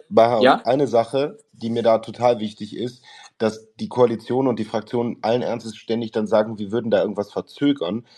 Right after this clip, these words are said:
Speaker 1: wenn der Bundesrat sowieso erst am, ich glaub,
Speaker 2: Eben.
Speaker 1: zweiundzwanzigsten März drüber entscheiden wird, ist so eine hanebüchene, äh, so,
Speaker 2: Es
Speaker 1: so ein
Speaker 2: ist einfach dumm.
Speaker 1: Fingerpointing. Es ist dumm,
Speaker 2: <laughs> Es
Speaker 1: ja.
Speaker 2: ist, es ist wirklich dumm.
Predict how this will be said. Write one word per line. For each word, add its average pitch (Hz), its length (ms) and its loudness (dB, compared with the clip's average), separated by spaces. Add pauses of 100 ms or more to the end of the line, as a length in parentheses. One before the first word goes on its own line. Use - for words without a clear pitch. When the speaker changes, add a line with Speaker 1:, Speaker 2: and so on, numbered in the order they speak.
(160)
Speaker 1:
wenn 107 140 0
der 101 100 4
Bundesrat 104 520 -2
sowieso 95 600 -2
erst 92 380 -4
am, 95 280 -8
ich 160 180 4
glaub, 110 160 6
Speaker 2:
Eben. 104 160 -6
Speaker 1:
zweiundzwanzigsten 113 760 0
März 98 340 2
drüber 117 220 2
entscheiden 113 520 -4
wird, 107 160 -2
ist - 300 -20
so 107 120 -10
eine 113 240 -2
hanebüchene, 120 800 -2 (440)
äh, 107 480 2 (260)
so, 92 260 -8
Speaker 2:
Es 110 140 0
Speaker 1:
so 107 60 -4
ein 110 40 -2
Speaker 2:
ist 107 80 -2
einfach 123 380 4
dumm. 120 180 6
Speaker 1:
Fingerpointing. 107 340 0
Es - 240 0
ist 208 180 -4 (340)
dumm, 127 340 2
Speaker 2:
<laughs> - 80 -10
Es - 100 4
Speaker 1:
ja. 87 200 2 (120)
Speaker 2:
ist, 120 120 4
es - 60 -8
ist 120 100 -2
wirklich 135 360 4
dumm. 113 180 4